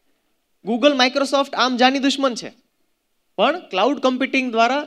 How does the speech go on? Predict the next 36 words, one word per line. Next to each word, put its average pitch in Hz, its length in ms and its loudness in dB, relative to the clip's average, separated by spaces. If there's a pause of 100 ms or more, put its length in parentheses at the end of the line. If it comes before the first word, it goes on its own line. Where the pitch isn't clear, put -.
જોઈન્ટ 214 280 -2
પ્રોગ્રામ્સ 226 380 -4
કરે 247 240 -8
છે. - 180 -18 (640)
જે 196 120 2
જોડાશે 208 560 2
એ 170 40 -4
ટકશે. - 560 -8
આપણો 190 340 -2
મૂળભૂત 214 720 0
સસ્તનધારી 220 1000 -4
જીવનો 220 720 -4 (160)
જૈવિક 220 540 4
ગુણ 226 320 0
છે 147 180 -8
આ. 113 160 -10 (1300)
આ, 190 200 0
આ - 20 2
સાંસ્કૃતિક 269 600 0
લક્ષણ 269 300 -2
નથી 294 240 -2
આપણું, 147 300 -2
સાથે 214 440 2
રહેવાનું. 143 460 2 (540)
એટલે 156 160 -4
જે 165 100 -2
કુટુંબ 214 580 0 (120)
તૂટે 247 440 2
એ 233 40 -6
ક્યાં, 294 340 2
ક્યાં 285 320 0
સુધી 240 260 -4
નડે 190 220 0
આપણે? 180 240 -2
શિક્ષણમાંય 247 440 -4
નડે. 139 260 -2